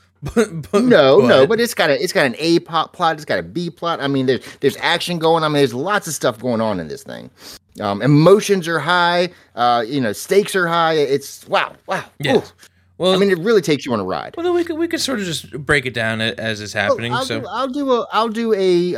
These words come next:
Speaker 2: a summary, much like I did last year.
Speaker 1: Okay.
Speaker 2: And then we can break in and talk about, um, different things.
Speaker 1: Okay.
Speaker 2: Okay, so, <clears throat> here we go.
Speaker 1: You already have the summary prepared?
Speaker 2: I, you know, I,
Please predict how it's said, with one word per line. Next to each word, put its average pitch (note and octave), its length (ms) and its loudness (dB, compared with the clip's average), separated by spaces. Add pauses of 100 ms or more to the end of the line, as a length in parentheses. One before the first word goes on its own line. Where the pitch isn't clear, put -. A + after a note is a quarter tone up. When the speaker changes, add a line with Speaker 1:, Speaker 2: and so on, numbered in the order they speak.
Speaker 2:
a D#3+ 40 0
summary, G2 680 -2
much A2 240 0
like A#2+ 140 -2
I A#2 60 2
did G2+ 160 -2
last D#2 360 -8
year. - 300 -16
Speaker 1:
Okay. B2 240 -4 (380)
Speaker 2:
And D#3 120 0
then F#3 180 6
we F#3 100 4
can D#3+ 180 -2
break C#3+ 320 2
in C3 440 0
and D3 120 -6
talk D3+ 280 -4
about, C#3+ 600 -2 (380)
um, F3 500 -4
different G#3 280 -2
things. E3+ 420 -8
Speaker 1:
Okay. A3 160 -8 (840)
Speaker 2:
Okay, G3 240 0
so, - 300 -2 (140)
<clears throat> - 1000 -4
here A3 960 4
we C#4+ 80 -2
go. - 260 0
Speaker 1:
You C#3 80 -4
already A3+ 140 -4
have G3+ 100 -6
the G#3 80 -8
summary F3+ 340 -8
prepared? B2 400 -14 (920)
Speaker 2:
I, - 80 -4
you A3 220 2
know, A3 200 6
I, E3+ 220 2